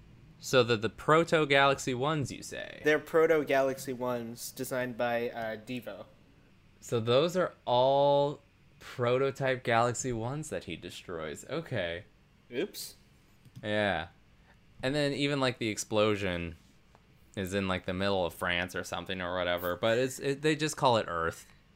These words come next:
Speaker 2: Oops, yeah. Destroyed
Speaker 1: Yeah.
Speaker 2: somewhere on Earth. What gave it away? What gave it away, Quinn, that he's not a pilot?
Speaker 1: Yeah. <laughs>
Speaker 2: So
Speaker 1: What
Speaker 2: she
Speaker 1: gave it
Speaker 2: knocks him
Speaker 1: away?
Speaker 2: out. Uh, he gets sentenced.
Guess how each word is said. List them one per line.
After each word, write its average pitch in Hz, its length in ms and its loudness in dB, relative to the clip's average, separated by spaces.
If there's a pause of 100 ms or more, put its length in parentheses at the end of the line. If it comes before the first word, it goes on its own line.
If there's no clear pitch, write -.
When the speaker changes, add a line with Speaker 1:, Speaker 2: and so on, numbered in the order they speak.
Speaker 2:
Oops, 185 480 -2
yeah. 147 340 2 (440)
Destroyed 98 260 0
Speaker 1:
Yeah. 135 60 -2
Speaker 2:
somewhere - 420 4
on 135 200 2
Earth. 127 180 -2 (240)
What 190 280 6
gave 208 260 4
it 214 80 2
away? 208 520 2
What 143 220 -6
gave 175 220 -4
it 160 80 2
away, 151 280 4
Quinn, 123 340 -6
that 117 140 -4
he's 135 220 -6
not 131 160 -2
a 117 40 0
pilot? 110 540 -4 (540)
Speaker 1:
Yeah. 123 800 10 (180)
<laughs> 190 500 4 (2250)
Speaker 2:
So 139 120 -8 (120)
Speaker 1:
What 170 100 4
Speaker 2:
she 143 140 2
Speaker 1:
gave 139 80 4
it - 40 0
Speaker 2:
knocks 143 280 6
him 147 140 2
Speaker 1:
away? 139 100 2
Speaker 2:
out. 151 380 2 (100)
Uh, 139 280 0
he 147 180 -4
gets 143 260 -4
sentenced. 147 840 -6